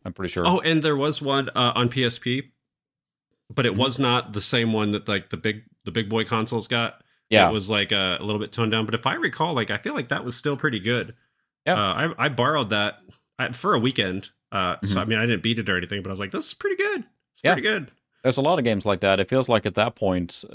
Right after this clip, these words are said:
Speaker 1: developers not only had the tools to, many times you need kinda like a cityscape. To me, superheroes are synonymous with rooftops and cities,
Speaker 2: Right.
Speaker 1: and,
Speaker 2: Yeah.
Speaker 1: and that's hard to do in, in a sixteen-bit era, besides side-scrolling, 'cause, I mean, there's plenty of those
Speaker 2: Yeah.
Speaker 1: with,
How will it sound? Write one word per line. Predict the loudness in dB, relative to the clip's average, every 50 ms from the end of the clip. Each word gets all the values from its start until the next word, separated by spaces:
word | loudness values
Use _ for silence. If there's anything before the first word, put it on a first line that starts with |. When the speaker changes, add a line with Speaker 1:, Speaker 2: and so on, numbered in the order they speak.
| -10 -2
Speaker 1:
developers | 2 4 4 4 4 2 2 0 0 0 -4 -8 -6
not | 0 4 6 6 6
only | 6 4 4 4
had | 2 2
the | 0 -4
tools | -6 -4 -2 0 2 2 0 0 -2
to, | 0 0 0 0 0 -4 -8 _ _ _ _ _ _ _ -6
many | -2 0 0 2 0 0
times | 0 0 2 2 0 0
you | 2 2
need | 4 4 4 2 2
kinda | 2 2 2 4
like | 4 2 2 0
a | 0
cityscape. | -2 0 0 0 0 -2 -2 0 0 -2 0 0
To | 0 2
me, | 2 2 0
superheroes | 0 -2 -4 -4 -2 0 0 2 2 0 0 -4
are | -6
synonymous | -4 -4 -4 -2 -2 -4 -4 -6 -8 -8
with | -10 -8
rooftops | -6 -6 -6 -6 -8 -8 -8 -8 -8 -8 -8 -6
and | -6 -6 -4
cities, | -2 -2 -2 0 0
Speaker 2:
Right. | 0 0 -2
Speaker 1:
and, | -2 -6 -10 -14 -20 -20 _ _ _ _ _ _ _ _ _
Speaker 2:
Yeah. | 2 4
Speaker 1:
and | 4
that's | 6 6 4
hard | 4 2 2 0
to | 0
do | 0 0 2 2 2 2
in, | 2 2 0 0 -2 -6 -10 _ -6
in | -2 0
a | 0 0
sixteen-bit | 0 -2 -4 -2 -2 -2 2 2 2 2
era, | 4 4 4 4 4 4 2 0 _ _ _ _ _ _ _ _ _ _ _ _ _ _ _ _ _ _ _
besides | -6 0 2 4 2 4 4
side-scrolling, | 4 4 4 4 2 2 0 0 0 0 -2 -4
'cause, | -4 -4
I | -2
mean, | -2 -2 -2
there's | -2 -2 -2
plenty | 0 0 2 2 2
of | 2 4
those | 4 4 4 4 2 -2
Speaker 2:
Yeah. | -4
Speaker 1:
with, | -8